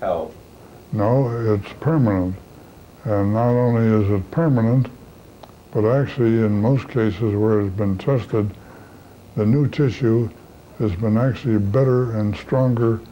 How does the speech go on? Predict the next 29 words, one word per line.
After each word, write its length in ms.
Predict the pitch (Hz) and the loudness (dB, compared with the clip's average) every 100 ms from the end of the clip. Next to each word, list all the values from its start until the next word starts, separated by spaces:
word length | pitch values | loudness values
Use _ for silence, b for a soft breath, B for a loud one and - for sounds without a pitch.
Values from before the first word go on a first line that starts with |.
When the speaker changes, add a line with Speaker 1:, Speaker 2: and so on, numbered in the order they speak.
| B B B - - | B B B -12 -2
Speaker 2:
than 160 | 110 | 0
the 120 | 113 117 | 2 2
original 520 | 139 170 117 110 98 | 2 0 0 -2 -4
tissue. 540 | - 107 90 107 90 87 - - - - - - - - - - - - - - - - - - - - - - - | -4 -6 -4 -8 -8 -10 -16 -20 -20 -20 -20 -20 -20 -20 -20 -20 -20 -20 -20 -20 -20 -20 -20 -20 -20 -20 -20 -18 -10
Speaker 1:
When 100 | 117 | -6
you 100 | 120 | -4
say 280 | 117 120 117 | -2 -4 -2
tested, 520 | 131 117 - 92 85 90 - - - - - - | -2 -2 -4 -8 -8 -12 -16 -18 -20 -20 -20 -8
they've 320 | 104 101 - - | -6 -6 -6 -4
tested 400 | 110 - 107 101 | -4 -4 -8 -6
it 140 | 98 | -4
on 360 | 92 90 90 82 - - - - | -4 -4 -6 -10 -16 -20 -20 -18
animals 540 | 98 110 131 127 123 123 | -10 -2 0 2 0 -2
Speaker 2:
Well, 80 | 95 | -6
Speaker 1:
or 100 | - | -6
humans, 540 | 117 139 143 139 - | -8 -10 -10 -12 -6
or? 280 | 101 113 110 | -2 0 0
Speaker 2:
uh, 40 | 117 - | -4 -2
well, 260 | 123 135 | 0 2
no, 320 | 147 127 123 120 | 2 2 2 2
they've 100 | 117 | 0
done 180 | 127 | 0
experimental 720 | 123 - - 123 117 120 117 110 | 0 -2 -4 -2 0 0 2 2
work 280 | 110 107 110 | 2 0 0
on 240 | 101 101 | -2 0
rabbits. 460 | 107 104 95 90 - - - B B B B - - | 0 0 0 -6 -10 -20 -20 B B B B -20 -10
They 100 | 113 | -4
would, 360 | 101 98 95 95 | -2 0 -2 -2
uh, 300 | 98 98 | 0 0